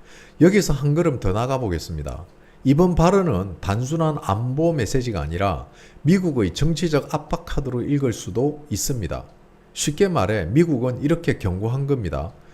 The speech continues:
"만약 이재명이 마두로처럼 반미 친중 독재로 길을 간다면 우리는 베네수엘라를 방치했듯 두고 보지 않겠다." 미국이 실제로 한국에 개입할 수 있는 근거는 충분합니다.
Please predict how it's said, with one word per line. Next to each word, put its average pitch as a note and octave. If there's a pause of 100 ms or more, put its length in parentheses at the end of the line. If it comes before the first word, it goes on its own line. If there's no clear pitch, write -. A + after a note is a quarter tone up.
(160)
"만약 B2+
이재명이 D#3
마두로처럼 G#2
반미 A#2+
친중 D3+
독재로 D3
길을 C3
간다면 A2 (380)
우리는 C#3+
베네수엘라를 C3+
방치했듯 F#2
두고 D3
보지 A#2+
않겠다." D#2+ (580)
미국이 F3
실제로 F#3
한국에 D3
개입할 C#3+
수 B2
있는 G2
근거는 F#2
충분합니다. F#2